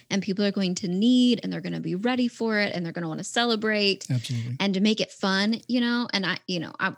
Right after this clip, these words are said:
Speaker 1: here.
Speaker 2: And that's okay.
Speaker 1: W-, yeah, it's
Speaker 2: Gi-,
Speaker 1: great.
Speaker 2: give yourself permission to have positive, joyous feelings about something. You know, it's
Speaker 1: <laughs>
Speaker 2: okay. Do
Speaker 1: It
Speaker 2: some
Speaker 1: is
Speaker 2: fun
Speaker 1: okay.
Speaker 2: things. Try to have fun again.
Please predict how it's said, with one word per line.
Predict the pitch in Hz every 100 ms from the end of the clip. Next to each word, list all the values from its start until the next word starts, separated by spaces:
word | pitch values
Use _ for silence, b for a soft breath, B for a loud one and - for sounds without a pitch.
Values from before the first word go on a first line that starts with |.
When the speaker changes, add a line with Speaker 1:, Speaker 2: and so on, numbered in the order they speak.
| 220
Speaker 1:
here. | - 202 - _ _ _ _ _ -
Speaker 2:
And | 160
that's | 185
okay. | 214 262
Speaker 1:
W-, | 185 220 - _ _ _
yeah, | 370 415 233 _ -
it's | -
Speaker 2:
Gi-, | 139
Speaker 1:
great. | 185 196
Speaker 2:
give | 156 208
yourself | 240 - 220 -
permission | 180 156 - 120 - _ _ -
to | 156 143 139 135 - _ _ -
have | - 196 - - 170 - - _ _
positive, | - 208 202 180 170
joyous | 127 156 156 147
feelings | - 131 127 117 - - _ _
about | - 131 -
something. | - 151 - - B B B B B
You | 156
know, | 160 190 -
it's | 165 175 -
Speaker 1:
<laughs> | 196
Speaker 2:
okay. | 185 - 147 117 - B B B 147
Do | 208
Speaker 1:
It | -
Speaker 2:
some | 214
Speaker 1:
is | 175
Speaker 2:
fun | 175 160
Speaker 1:
okay. |
Speaker 2:
things. | 156 127 -
Try | - 226
to |
have | 220 208
fun | - 165 156
again. | 139 135 -